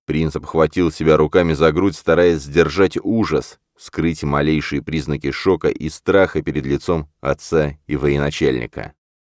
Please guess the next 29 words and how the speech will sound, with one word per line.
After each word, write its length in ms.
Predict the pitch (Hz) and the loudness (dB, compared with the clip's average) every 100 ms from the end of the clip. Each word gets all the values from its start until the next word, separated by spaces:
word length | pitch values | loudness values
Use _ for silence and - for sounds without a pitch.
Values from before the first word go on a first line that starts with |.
| _ _ _ | _ _ _
Микейн 500 | 60 67 69 90 85 | -4 -4 -2 0 0
ощущал 520 | 69 - 69 85 76 | 0 -4 -2 2 4
в 80 | 67 | 2
воздухе 600 | 64 78 80 67 76 69 | 0 2 2 2 -4 -2
запах 380 | 67 80 80 - | 2 2 2 -2
крови 360 | 92 98 87 69 | 4 6 6 2
и 140 | 73 | 0
даже 300 | 82 90 90 | 4 4 4
натекшей 540 | 87 85 107 101 - | 2 2 4 2 2
под 220 | 85 85 - | 2 2 4
креслом 480 | 95 95 90 85 | 2 2 2 0
лужицы 420 | 87 98 82 78 90 | 2 2 0 0 0
мочи, 680 | 87 92 - - 90 62 - _ _ | 2 0 -2 -4 -2 -2 -6 _ _
которую 720 | - 71 - 90 98 78 69 | 0 0 2 2 4 4 0
выдавили 640 | 65 80 73 67 65 62 65 | 0 -2 -2 -4 -2 -4 -8
из 160 | - 71 | -10 -6
несчастной 540 | 71 - 76 76 71 | -4 -2 0 0 -4
женщины 520 | 64 71 69 - 67 - | -4 -4 -6 -6 -6 -6
истязания. 920 | 73 - 71 65 71 64 60 57 67 _ _ _ _ | -10 -8 -8 -4 -4 -4 -6 -12 -16 _ _ _ _
На 140 | 67 69 | -4 -4
языке 380 | 62 71 - | -2 -4 -2
был 180 | 76 67 | -2 -2
привкус 520 | - 76 71 67 65 | -2 -4 -2 -6 -8
горьких 520 | 71 71 78 - 80 73 | -8 0 0 0 -10 -6
алхимикалей, 680 | 76 76 73 73 87 69 | -6 -2 -2 2 4 4
горящих 480 | 64 73 73 - 71 | 2 2 2 0 -8
в 80 | - | -2
пламени 440 | 80 73 67 67 | 2 2 0 -2
очага. 560 | 69 - 71 71 62 | -2 -4 -4 -2 -2